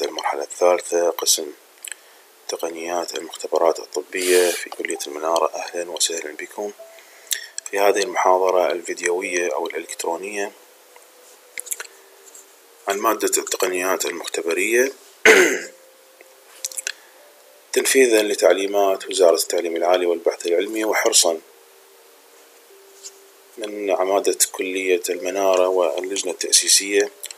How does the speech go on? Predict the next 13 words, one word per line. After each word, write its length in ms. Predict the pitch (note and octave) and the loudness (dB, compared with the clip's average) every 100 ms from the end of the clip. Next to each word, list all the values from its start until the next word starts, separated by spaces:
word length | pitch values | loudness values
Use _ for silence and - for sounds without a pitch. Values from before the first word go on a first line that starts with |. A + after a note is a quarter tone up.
| - - | -8 2
على 120 | F2+ | 4
الاستمرار 680 | F2+ - G2 F#2 G2 F#2+ F#2 | 4 0 0 0 4 2 0
بالدوام. 600 | F#2+ - F#2+ F#2+ G2 G2 - - - - - - - - - - _ - | -6 -2 2 2 2 -2 -12 -20 -18 -12 -12 -12 -20 -20 -20 -20 _ -8
وتم 840 | F#2 F#2+ F#2+ F#2+ - - G#2+ G2+ | -4 -2 -2 -4 -4 0 0 2
استخدام 760 | F#2 - - G2+ G2+ F#2+ F#2+ | 2 2 0 -2 0 0 -2
نظام 320 | F#2 F2+ F2+ F2 | -2 0 0 -2
التعليم 420 | - - G2 F#2+ | -4 -2 -2 -2
الإلكتروني 680 | F#2 F2 - G2+ G2 G#2 G2+ | -4 -6 -6 -4 -2 -4 -6
بصورة 680 | F2+ - G2 F#2+ F#2 F2 F2 | -4 -2 0 0 0 0 -4
مؤقتة 480 | F2+ G2 - G2 | -6 -4 -4 -6
إن 80 | F#2 | -4
شاء 280 | - F#2 E2+ | -2 2 2
الله 340 | F2 G2 G#2 | 4 2 0